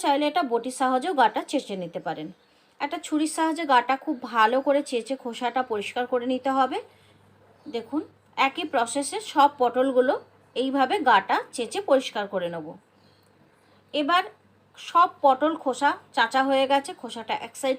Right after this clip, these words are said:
করে দিয়েছি। পটলের দু সাইডের মুখের থেকে এক সাইডের মুখটা কেটে নিলাম, আর এক সাইডের মুখ কিন্তু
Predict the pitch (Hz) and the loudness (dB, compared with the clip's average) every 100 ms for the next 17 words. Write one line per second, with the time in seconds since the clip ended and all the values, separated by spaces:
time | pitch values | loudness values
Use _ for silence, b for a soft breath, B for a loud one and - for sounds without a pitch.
0 | - 269 262 277 277 440 b b b b | 0 0 0 -4 -8 -14 b b b b
1 | 269 285 339 349 403 277 269 262 294 277 | 4 6 4 0 -2 -4 -6 -2 2 2
2 | 269 294 254 269 262 196 - - 269 - | 2 0 0 -4 -6 -8 -8 -6 -6 -2
3 | 294 285 320 277 233 - 339 - 185 165 | 0 0 2 0 -2 -8 -6 -6 -6 -8
4 | 156 151 - b b b 214 240 233 - | -8 -12 -18 b b b -2 -2 -2 -2
5 | 254 269 269 247 - 269 254 | -2 0 0 -2 -4 -8 -4